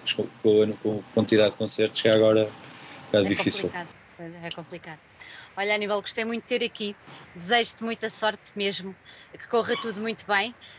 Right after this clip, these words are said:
Speaker 2: Ah, eu certamente vou ter feedback desse, desse concerto. Ah, e depois hei de ver aqui perto, ah, onde é que tu vais atuar, que é para te apanhar ao vivo, que eu também tenho curiosidade de te ver ao vivo.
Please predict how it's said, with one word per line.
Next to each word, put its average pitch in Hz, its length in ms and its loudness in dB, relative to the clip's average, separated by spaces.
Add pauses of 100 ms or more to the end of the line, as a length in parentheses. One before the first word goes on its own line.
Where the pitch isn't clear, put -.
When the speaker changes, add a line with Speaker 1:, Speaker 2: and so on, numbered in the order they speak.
Speaker 2:
Ah, 208 260 4
eu 262 80 -8
certamente 277 600 0
vou 262 160 -2
ter 277 180 0
feedback 254 640 0
desse, 226 600 2
desse 233 280 0
concerto. 214 560 0 (540)
Ah, 214 580 4 (220)
e - 40 0
depois 277 260 2
hei 277 120 4
de 226 80 -6
ver 285 200 4
aqui 277 200 0
perto, - 480 0 (380)
ah, 214 540 2
onde 226 180 2
é 240 60 2
que - 60 -20
tu 247 80 -8
vais 220 200 0
atuar, 208 300 -2
que 240 100 -4
é - 20 -8
para 247 120 -6
te 254 80 -6
apanhar 254 340 -2
ao 302 80 0
vivo, 320 220 -6
que 233 80 -10
eu - 20 -8
também 208 220 -6
tenho 214 200 -6
curiosidade 220 560 -4
de - 60 -20
te - 40 -20
ver 240 120 -4
ao 254 120 0
vivo. 254 200 -12